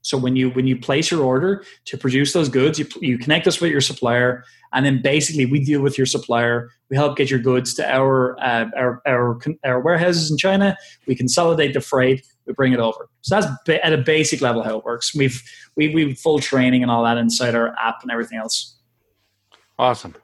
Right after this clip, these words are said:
Speaker 2: So, you know, there's something I really liked about, about you guys and you and your, and your partner. Uh, on your website, uh, when you look at, uh,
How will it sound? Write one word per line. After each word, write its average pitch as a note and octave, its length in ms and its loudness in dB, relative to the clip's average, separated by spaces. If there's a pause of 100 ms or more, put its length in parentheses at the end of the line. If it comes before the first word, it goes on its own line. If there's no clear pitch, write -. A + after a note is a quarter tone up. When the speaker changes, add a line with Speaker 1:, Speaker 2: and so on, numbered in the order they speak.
Speaker 2:
So, C#3 320 2
you D3 220 2
know, D3 180 2
there's C3+ 380 0 (100)
something D3+ 340 0
I D3 60 4
really C3+ 240 4
liked A#2 400 2 (360)
about, B2 240 2
about B2+ 240 4
you B2 260 0
guys B2 320 2
and A#2 100 -2
you B2 140 2
and A#2 120 0
your, A2+ 140 4
and A2 220 -2
your G#2+ 120 2
partner. A2+ 640 -2 (640)
Uh, A#2 380 2 (220)
on D3 200 2
your C#3+ 140 4
website, B2 640 2 (260)
uh, A2+ 320 0
when A2+ 240 -2
you A#2 140 0
look B2 260 0
at, A2+ 240 2
uh, G2 440 2